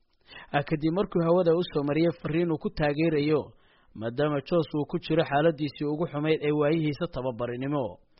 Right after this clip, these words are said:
Ferguson ayaa ku wargeliyay milkiilaha Chelsea inay nacasnimo ku noqon doonto haddii uu kooxda ka ceyriyo. Jose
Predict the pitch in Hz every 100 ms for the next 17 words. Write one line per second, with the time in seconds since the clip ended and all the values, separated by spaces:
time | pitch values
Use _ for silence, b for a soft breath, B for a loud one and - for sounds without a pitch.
0 | b b b - 120 151 - 147 156 147
1 | 135 175 151 135 143 156 156 143 131 156
2 | 165 147 - 175 160 - 101 - _ B
3 | B B 147 165 156 143 135 - 160 170
4 | - 160 147 165 160 143 143 160 143 139
5 | 143 175 151 135 165 170 147 143 190 113
6 | 113 117 143 131 95 - b b b -
7 | 160 135